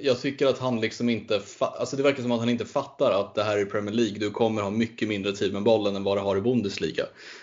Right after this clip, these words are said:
Det är väl det jag tycker är liksom det absolut främsta man ser, att det är så många gånger han är felvänd och blir av med bollen nästan varje gång för att motståndarna pressar så mycket högre och tydligare än vad man gör.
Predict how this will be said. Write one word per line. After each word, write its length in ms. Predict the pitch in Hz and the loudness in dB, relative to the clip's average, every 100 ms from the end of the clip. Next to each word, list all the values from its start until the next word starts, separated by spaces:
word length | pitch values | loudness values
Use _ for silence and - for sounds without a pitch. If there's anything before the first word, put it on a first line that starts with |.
| - | -2
Det 120 | 113 | 4
är 40 | 117 | 6
väl 100 | 113 | 10
det 160 | 127 | 8
jag 180 | 113 104 | 8 4
tycker 200 | 107 104 | 0 0
är 60 | 98 | 0
liksom 400 | 98 101 95 87 - - _ | -2 -6 -8 -10 -16 -20 _
det 80 | - | 0
absolut 320 | 107 - 101 | 0 0 -4
främsta 420 | 98 117 101 95 101 | 0 0 0 -4 -6
man 120 | 101 | -2
ser, 200 | 127 101 | 0 0
att 100 | 101 | 2
det 140 | 110 | -2
är 40 | 110 | -2
så 260 | - 139 | 0 2
många 160 | 123 110 | 2 2
gånger 300 | 104 107 110 | 0 0 -2
han 200 | 107 101 | -2 -2
är 120 | 92 | -4
felvänd 680 | 98 143 113 98 117 104 90 - - | -4 0 2 2 2 0 -2 -12 -4
och 140 | 117 | -2
blir 220 | 110 107 | 2 2
av 60 | 101 | 0
med 120 | 98 | 0
bollen 300 | 107 110 101 | 0 0 -2
nästan 320 | 98 101 101 | -6 -8 -6
varje 300 | 101 104 95 | 0 0 0
gång 200 | 101 95 | -2 -6
för 100 | 90 | -4
att 200 | 95 92 | -4 -4
motståndarna 600 | - 117 101 - 127 110 98 | -6 -2 -2 0 0 0 0
pressar 400 | 117 104 - 101 | -2 -2 -2 -2
så 260 | - 107 | 2 2
mycket 280 | 101 101 104 | 2 -2 2
högre 280 | 117 110 95 | 4 4 0
och 100 | 87 | -6
tydligare 320 | 110 98 110 | -4 0 0
än 60 | 101 | 0
vad 100 | 101 | -2
man 120 | 101 | 2
gör. 300 | 123 69 | 2 2